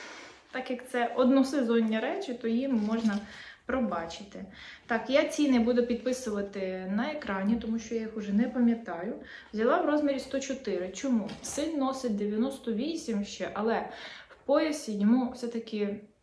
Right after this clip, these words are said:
малувато місця, а пузіко вже є. Ось, і <laughs> щоб йому не тисло, сто чотири беру. Це набір футболочок, теж в меншому, в сто четвертому розмірі. Під ось цей набір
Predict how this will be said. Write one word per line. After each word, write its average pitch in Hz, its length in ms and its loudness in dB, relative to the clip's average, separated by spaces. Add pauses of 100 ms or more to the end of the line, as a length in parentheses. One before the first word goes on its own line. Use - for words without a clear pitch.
(160)
малувато 202 720 0
місця, 254 680 0
а 208 40 -6
пузіко 208 580 0
вже 220 180 4
є. 202 480 -2 (460)
Ось, 269 340 -2
і 302 360 0 (160)
<laughs> - 180 -4
щоб 262 200 -2
йому 269 240 4
не 240 160 2
тисло, 285 540 -4 (540)
сто - 180 -8
чотири 180 400 -4
беру. 175 240 -12 (440)
Це 277 440 4 (720)
набір 262 260 4
футболочок, 226 920 0 (640)
теж 254 180 4
в 220 340 -2
меншому, 240 560 4
в 254 60 -2
сто 285 200 -2
четвертому 247 720 6
розмірі. 233 420 4
Під 285 180 2
ось 262 120 0
цей 254 260 2
набір 233 360 4